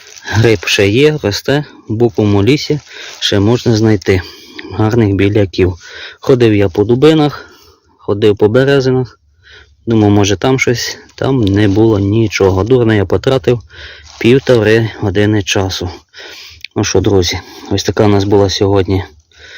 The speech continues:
тиха прогулянка лісом. Попадали нам ось така краса.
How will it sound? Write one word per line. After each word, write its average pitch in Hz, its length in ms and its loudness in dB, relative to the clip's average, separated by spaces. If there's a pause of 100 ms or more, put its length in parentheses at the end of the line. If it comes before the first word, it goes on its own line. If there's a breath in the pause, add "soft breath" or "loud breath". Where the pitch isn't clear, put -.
(1600 loud breath)
тиха 113 300 2
прогулянка 104 680 0
лісом. 165 420 2 (800 loud breath)
Попадали 101 480 0
нам 101 200 0
ось 95 140 -2
така 98 260 -6
краса. 135 420 -4